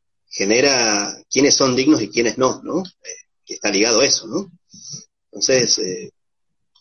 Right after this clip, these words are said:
te pon-, te pones a pensar así, vos decís, pero lo, lo,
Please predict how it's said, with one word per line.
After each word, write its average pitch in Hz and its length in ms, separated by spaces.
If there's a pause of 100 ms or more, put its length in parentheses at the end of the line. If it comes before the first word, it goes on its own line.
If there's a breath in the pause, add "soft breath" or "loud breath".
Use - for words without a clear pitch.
(100)
te - 80
pon-, 113 260
te 113 80
pones 135 220
a 185 100
pensar 131 300
así, 139 180
vos 127 160
decís, 131 160
pero 98 300 (1160 loud breath)
lo, 101 240
lo, 107 340